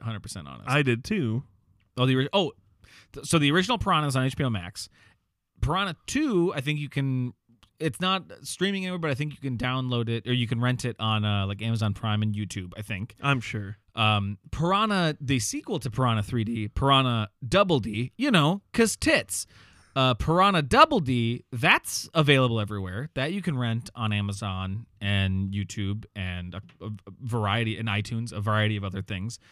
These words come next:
Speaker 1: That one you can find.
Speaker 2: Yeah, I think
Speaker 1: For
Speaker 2: when you,
Speaker 1: s-
Speaker 2: when you can't rent a movie, you know there's a serious problem.
Speaker 1: Something's
Speaker 2: Something is
Speaker 1: wrong.
Speaker 2: going on.
Speaker 1: This is the one, the only of the
Speaker 2: And a s-
Speaker 1: Piranha franchise
Speaker 2: Well,
Speaker 1: that doesn't exist anywhere.
Speaker 2: especially Piranha. There's really no reason to, like,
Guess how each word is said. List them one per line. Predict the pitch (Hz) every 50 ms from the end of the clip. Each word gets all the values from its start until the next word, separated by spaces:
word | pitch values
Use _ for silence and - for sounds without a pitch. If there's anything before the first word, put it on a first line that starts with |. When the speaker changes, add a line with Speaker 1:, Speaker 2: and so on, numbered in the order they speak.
| - _ _ _ -
Speaker 1:
That | - 127 196 247
one | 262 190 139
you | 120 107
can | 98 98 98
find. | - - 92 76 58 64 78 - - -
Speaker 2:
Yeah, | 123 131 139 127 117 107 - _ -
I | 143
think | - - 233
Speaker 1:
For | -
Speaker 2:
when | 240 202
you, | 156
Speaker 1:
s- | 131 117 -
Speaker 2:
when | 147 147
you | 143 139
can't | - - 151 156 101 120
rent | 117 117 117 - -
a | 123
movie, | 113 107 107 110 123
you | 127 135 135
know | 131 123 120 120 117
there's | 110 113 110 101 107
a | 98
serious | - - - - 127 113 107 98 101 -
problem. | - 123 107 101 -
Speaker 1:
Something's | 240 254 294 277
Speaker 2:
Something | 226 - 151 - 226 196 131 123 185
is |
Speaker 1:
wrong. | 226 285 349
Speaker 2:
going | - 127 117 110 110 107
on. | 104 101 95 92 - 107
Speaker 1:
This | 147 214 - -
is | 262 247 196
the | 185 208
one, | 196 170 143 127 127 139 156 180 233 294 269 175 135 139 143 - -
the | - 165 - -
only | 160 170 196 220 247 254 233
of | 214 185 170
the | 170 170
Speaker 2:
And | 156 123 104 - _
a | - -
s- | 180 180 160 151
Speaker 1:
Piranha | 156 160 175 190 208 208 202 196 190 185 180 -
franchise | - 202 220 285 403 - 180 139 135 139
Speaker 2:
Well, | 147 151
Speaker 1:
that | 151 156 - 151
doesn't | 147 160 175 185 214 226
exist | 208 180 196 277 427 - -
anywhere. | - 160 127 107 101 98
Speaker 2:
especially | - - - 185 190 - - 175 160
Piranha. | - - - 147 139 127 123 123 120 113 117 110 104 107 95 - - _ -
There's | 139 143 147 143
really | 156 185 185 160 143
no | 131 123 123 123 123
reason | 120 120 123 117 123 127 120 117
to, | - - 123 117
like, | 110 107 101 101